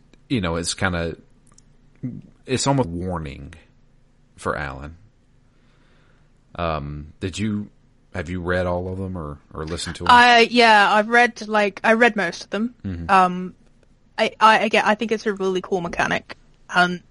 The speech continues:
Speaker 2: like, it's really ambitious what the game tries to do, and I get, I think if you were to sit someone down and say, "Oh, hey, so, like, I'm playing this game," and it just sounds kind of, it sounds almost too ambitious,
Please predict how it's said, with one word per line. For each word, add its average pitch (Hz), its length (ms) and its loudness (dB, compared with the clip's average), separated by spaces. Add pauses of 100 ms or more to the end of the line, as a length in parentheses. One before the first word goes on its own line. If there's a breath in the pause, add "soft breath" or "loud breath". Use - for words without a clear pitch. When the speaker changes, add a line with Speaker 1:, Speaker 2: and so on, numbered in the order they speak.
(600)
Speaker 2:
like, 220 200 2
it's - 380 2
really 254 340 8
ambitious 208 640 0
what 202 100 0
the 202 60 4
game 190 160 4
tries 196 280 2
to 208 100 -6
do, 190 380 2
and 220 140 6
I 220 100 6
get, 220 180 4
I 220 60 6
think 226 200 2
if 262 120 0
you 254 80 4
were 240 60 6
to 214 60 0
sit - 260 4
someone 196 260 0
down 185 220 6
and 196 60 -4
say, 220 180 6
"Oh, 285 160 10
hey, 240 260 6
so, 214 240 0
like, 208 200 4
I'm 208 100 0
playing 247 260 2
this 180 140 -4
game," 185 300 4
and 165 200 -10 (400)
it 220 180 2
just 226 200 0
sounds 233 440 4
kind 208 260 2
of, 190 180 -2 (440)
it 214 80 0
sounds 254 260 4
almost 233 320 -2
too 226 240 2
ambitious, 311 760 0